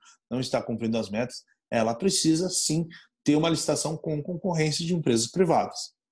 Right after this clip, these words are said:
Não é à toa que aqui no Brasil, se-, apenas seis por cento,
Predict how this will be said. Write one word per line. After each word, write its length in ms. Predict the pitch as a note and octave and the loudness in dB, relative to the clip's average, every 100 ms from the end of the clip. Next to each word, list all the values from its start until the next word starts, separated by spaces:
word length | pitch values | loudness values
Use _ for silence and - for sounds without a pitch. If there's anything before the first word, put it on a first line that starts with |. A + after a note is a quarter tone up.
| _ | _
Não 180 | A2+ A2+ | 0 4
é 60 | B2 | 4
à 100 | B2+ | 2
toa 460 | - A#2+ C3 D3+ - - _ | 2 4 4 2 -2 -16 _
que 80 | - | -10
aqui 160 | - | -2
no 80 | C3 | 0
Brasil, 560 | B2 A#2 G2 A2+ F3+ - - _ _ _ | 2 2 2 2 2 0 -8 _ _ _
se-, 560 | - - D3+ C3 - - | -4 0 2 2 0 -4
apenas 680 | A2 - D#3+ G#3 - - - | -4 2 4 4 2 0 0
seis 340 | F3+ A#3 - | 2 2 0
por 180 | C4+ F3+ | -4 -6
cento, 520 | - C#3 D3+ - G3 | -4 -4 -4 -8 -18